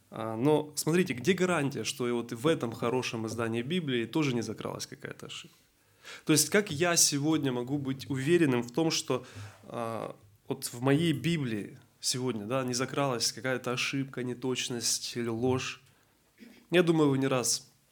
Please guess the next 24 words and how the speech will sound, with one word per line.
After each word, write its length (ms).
задавали 640
себе 240
этот 180
вопрос. 460
Я 80
думаю, 220
вы 80
не 60
раз 240
слышали, 400
как, 220
э, 180
неверующие 600
люди 220
задают 400
этот 200
вопрос. 440
Всё 140
это 100
говорит 320
о 40
том, 200
что 220
вот 140